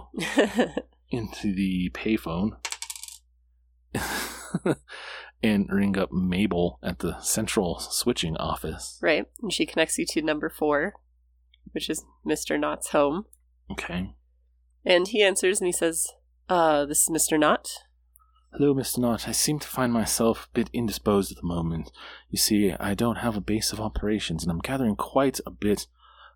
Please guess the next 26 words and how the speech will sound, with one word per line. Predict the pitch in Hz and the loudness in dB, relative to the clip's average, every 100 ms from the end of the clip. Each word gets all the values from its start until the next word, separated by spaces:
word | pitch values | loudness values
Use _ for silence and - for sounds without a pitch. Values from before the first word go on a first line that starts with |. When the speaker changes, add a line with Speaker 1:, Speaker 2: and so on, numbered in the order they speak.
| - | -12
Speaker 2:
of | 95 | -6
evidence, | 107 104 92 92 92 - - _ _ _ _ _ _ | -4 -2 0 0 0 -4 -8 _ _ _ _ _ _
uh, | 101 92 | -4 -2
pursuing | - - - 135 120 104 95 - | -4 -6 0 2 4 2 -2 -4
the | 92 92 | -2 -2
investigation | 95 98 - 90 98 87 82 | -2 -4 -4 -6 -4 -4 -6
for | - 147 92 | -2 0 2
you, | 82 - - - _ | 0 -6 -20 -20 _
but | - - | -10 -6
I | 101 | -2
need | 175 | 0
a | 131 | 0
place | 113 113 | 0 0
to | - | -2
consolidate | 82 - 196 143 80 - | -2 0 2 0 -2 -6
my | - | -8
findings, | - 80 69 78 80 | -10 -10 -8 -8 -8
and | 92 | -8
I | 90 | -8
was | 92 | -6
wondering | 120 135 107 90 | -2 0 0 0
if | - | -2
you | 90 | -4
might | 90 - | -4 -4
provide | - 92 90 | -6 -4 -4
suitable | - 127 - - 90 | -4 -4 -4 -4 -4